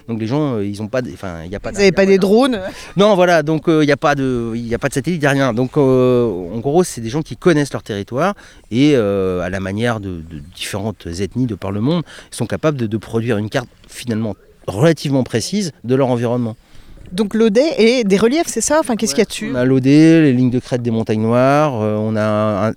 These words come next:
Speaker 1: on a plusieurs, euh, rivières ou fleuves littoraux, euh, qui se jettent, euh, en, après dans la mer. On a Lierre, enfin on a différents qu'on a bien reconnus.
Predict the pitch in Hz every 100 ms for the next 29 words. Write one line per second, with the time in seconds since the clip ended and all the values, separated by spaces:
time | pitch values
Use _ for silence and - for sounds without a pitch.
0 | - 92 69 110 - 135 151 127 117 110
1 | 107 104 101 98 98 117 - - - _
2 | - - 127 127 139 139 131 - 117 110
3 | 104 - 127 113 113 110 110 143 147 131
4 | 104 101 95 110 98 95 - - 71 62
5 | 78 - 55 - - - 107 101 113 147
6 | - - - 104 95 98 110 120 - 98
7 | 92 92 98 - 107 113 - 104 101 107
8 | 101 113 123